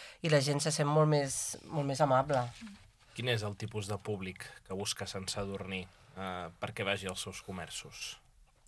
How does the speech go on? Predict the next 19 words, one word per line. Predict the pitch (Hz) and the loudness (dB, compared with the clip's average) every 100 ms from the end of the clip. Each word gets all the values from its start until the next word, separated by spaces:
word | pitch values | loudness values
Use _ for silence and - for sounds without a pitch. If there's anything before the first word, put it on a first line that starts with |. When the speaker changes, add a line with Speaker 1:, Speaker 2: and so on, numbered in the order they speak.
| - - - - _ - - - | -20 -20 -20 -20 _ -20 -20 2
Speaker 1:
Aquí | 139 131 185 | 4 6 6
tenim | 262 254 196 | 8 8 8
un | |
gran | 165 143 131 | 8 6 6
repte, | 147 151 135 | 2 2 2
perquè | 131 151 143 135 - - | 2 2 6 6 4 0
sí | - | 0
que | 165 190 | 4 4
és | - | 10
cert | 185 160 | 10 10
que, | 156 147 139 - - | 8 10 10 8 2
que | - | 4
hi | 139 143 | 8 10
ha | 147 | 10
un, | 151 156 151 147 147 87 - | 10 6 4 2 -2 -6 -8
una | 135 147 147 143 143 135 | -4 -2 -2 0 0 4
franja | 147 147 147 | 6 6 8
d'edat | 143 143 147 139 | 8 10 10 8
de, | 135 | 6